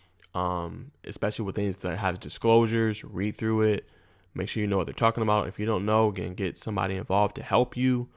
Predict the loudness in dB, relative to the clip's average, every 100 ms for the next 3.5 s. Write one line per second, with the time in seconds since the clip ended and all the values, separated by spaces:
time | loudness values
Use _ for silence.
0 | _ -6 -6 -2 -2 2 2 2 2 2
1 | 0 -4 -6 -8 -8 -8 -8 -10 -10 -10
2 | -10 -10 -10 -8 -4 0 0 0 -4 -4
3 | -4 -4 -10 -14